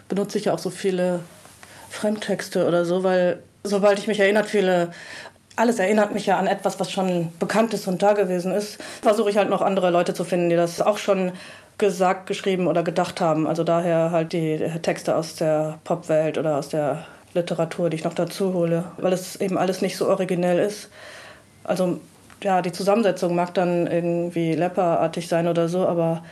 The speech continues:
die einzelnen Teile kennen wir schon, ja.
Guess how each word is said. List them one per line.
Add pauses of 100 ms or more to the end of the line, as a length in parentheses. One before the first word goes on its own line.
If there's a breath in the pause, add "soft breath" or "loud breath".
(420 loud breath)
die
einzelnen
Teile (580 loud breath)
kennen
wir
schon,
ja.